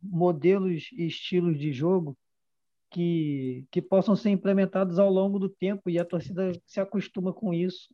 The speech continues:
e ela fica, e é de agrado ou não, né? É, e o Inter, ele é um time que pode jogar dessa maneira que o Abel jogava.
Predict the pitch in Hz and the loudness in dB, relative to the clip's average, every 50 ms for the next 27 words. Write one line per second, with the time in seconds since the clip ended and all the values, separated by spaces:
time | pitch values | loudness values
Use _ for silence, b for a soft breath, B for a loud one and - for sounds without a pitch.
0 | _ _ - 160 165 170 165 165 170 170 160 156 - - 180 - - 170 165 160 | _ _ -6 -2 -2 -2 0 0 -2 -4 -4 -6 -8 -14 -14 -10 -6 -6 -4 -4
1 | 156 147 143 139 143 143 - _ _ _ - 160 160 170 170 156 185 175 160 170 | -4 -4 -4 -6 -8 -10 -14 _ _ _ 0 2 4 4 6 6 4 4 4 4
2 | 165 180 196 202 180 214 - - - 208 226 220 202 170 160 165 160 156 147 147 | 4 4 4 2 0 -2 -4 -2 -2 0 0 2 2 2 2 0 -2 -4 -4 -6
3 | 151 - _ _ _ _ _ _ _ _ _ _ _ _ _ _ _ _ _ - | -8 -10 _ _ _ _ _ _ _ _ _ _ _ _ _ _ _ _ _ -6
4 | 139 139 131 127 123 123 123 120 117 113 113 117 - _ _ _ _ _ _ _ | -4 -2 -2 0 -2 -2 -4 -4 -6 -6 -10 -14 -20 _ _ _ _ _ _ _
5 | _ _ _ _ _ - 208 196 190 202 226 233 233 233 226 214 214 214 220 226 | _ _ _ _ _ 0 4 6 6 6 4 4 2 2 2 2 2 2 2 0
6 | 220 220 226 233 226 - - 226 220 220 220 - 208 233 - 220 233 214 208 220 | 0 0 0 -2 -4 -6 -4 -4 -4 -4 -4 -6 -6 -6 -4 -4 -4 -2 -2 -2
7 | 208 196 202 185 180 180 - 185 180 175 165 170 170 160 156 - - 165 160 156 | -2 0 -2 -2 -4 -4 -4 -4 -4 -2 -2 -2 -2 -4 -4 -6 -4 -4 -4 -4
8 | 151 151 156 156 135 143 143 127 127 127 123 120 | -2 -2 -2 -2 -2 -4 -6 -6 -6 -8 -8 -8